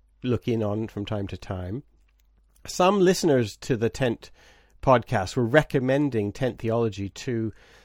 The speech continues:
their followers or to people they were having conversations with. And so that, uh, uh, caught my eye, and that, that there are some people out there saying that tent theology is, is a, a useful resource when it comes to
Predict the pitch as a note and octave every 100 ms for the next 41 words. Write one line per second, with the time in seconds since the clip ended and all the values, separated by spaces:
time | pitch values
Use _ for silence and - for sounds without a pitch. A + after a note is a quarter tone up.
0 | _ G#2 A#2+ A2+ - B2+ B2 A2+ A2 G#2
1 | F#2+ - B2 - G#2+ G#2 G#2 G2+ G2 -
2 | G#2 F#2+ A#2+ A2 A2 G2 G#2 F#2+ - -
3 | _ _ _ _ - _ _ _ - A#2+
4 | B2+ - C#3+ C3+ E3 - D3+ C3+ - -
5 | - B2+ B2+ A2+ G#2+ G2 G#2 A#2+ A2+ A#2+
6 | - - C3 B2+ D3+ C3+ - C3+ - A#2
7 | G#2+ A2 A2 G2+ G#2 - B2+ A2+ A2 G#2
8 | _ - G#2 - B2 - A#2+ A#2 A2+ A2
9 | G#2 G2 A2 - - A2+ G#2+ G#2+ G#2+ -
10 | - - B2+ A2 C3+ - - G#2+ A#2 C3
11 | A#2 G2+ F2+ - G#2 - A2 G#2 G2 -
12 | G#2+ G2+